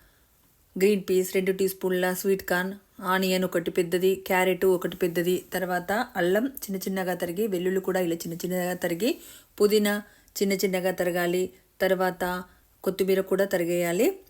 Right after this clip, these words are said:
మ్, ఆ తర్వాత పచ్చిమిర్చి కూడా తరిగేయాలి. ఇవి ముందుగా వేసి ఇలా వేయించుకోవాలి. ఇలా వేయించుకునేటప్పుడు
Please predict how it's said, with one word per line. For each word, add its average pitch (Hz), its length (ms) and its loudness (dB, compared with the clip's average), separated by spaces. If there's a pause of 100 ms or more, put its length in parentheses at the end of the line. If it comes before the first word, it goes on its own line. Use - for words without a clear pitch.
(240)
మ్, 196 220 -2
ఆ 196 100 2
తర్వాత 202 340 0
పచ్చిమిర్చి 190 520 -2
కూడా 180 180 -2
తరిగేయాలి. 175 640 0
ఇవి 214 160 -4
ముందుగా 202 440 0
వేసి 196 360 -2
ఇలా 185 160 2
వేయించుకోవాలి. 180 720 0
ఇలా 202 120 2
వేయించుకునేటప్పుడు 196 920 0